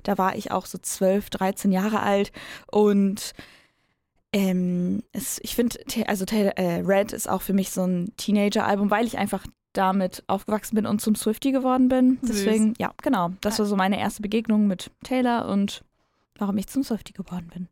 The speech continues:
Speaker 2: I love it. Ähm, dementsprechend können wir noch einmal nachrechnen, wie lange wir denn dementsprechend zum, schon Swifties sind. Also meine erste Berührung war auch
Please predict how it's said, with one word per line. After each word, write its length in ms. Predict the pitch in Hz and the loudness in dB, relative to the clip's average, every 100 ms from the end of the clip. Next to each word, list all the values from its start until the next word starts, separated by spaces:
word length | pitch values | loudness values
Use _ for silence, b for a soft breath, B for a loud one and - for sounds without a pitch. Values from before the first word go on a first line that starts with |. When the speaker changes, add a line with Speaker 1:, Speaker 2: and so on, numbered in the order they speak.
| - | -12
Speaker 2:
I 60 | 254 | -10
love 360 | 220 175 175 180 | -8 -8 -6 -6
it. 160 | 180 - | -6 -2
Ähm, 680 | 208 208 208 214 220 220 | 2 4 4 4 4 2
dementsprechend 460 | 220 320 - 269 254 | 0 -2 -4 -2 0
können 140 | 262 247 | 0 2
wir 100 | 233 | 2
noch 120 | 226 | 0
einmal 180 | 220 208 | 0 2
nachrechnen, 760 | 185 247 - 202 - 226 226 | 2 0 -4 -4 0 2 4
wie 40 | 214 | 2
lange 380 | 202 226 262 233 | 2 2 2 2
wir 80 | |
denn 140 | 226 220 | 0 0
dementsprechend 520 | 214 214 - 214 220 | 0 -2 -2 -4 -2
zum, 260 | 233 214 - | 2 2 0
schon 240 | 220 226 | -4 -2
Swifties 480 | 220 226 220 208 - | -2 -2 -4 -6 -2
sind. 240 | 220 175 160 | 0 0 -2
Also 160 | 185 | 0
meine 240 | 196 220 214 | 2 2 2
erste 320 | 214 220 214 | 0 0 -4
Berührung 440 | 220 233 226 220 | 0 2 2 2
war 180 | 196 185 | 2 4
auch 240 | 208 285 | 4 2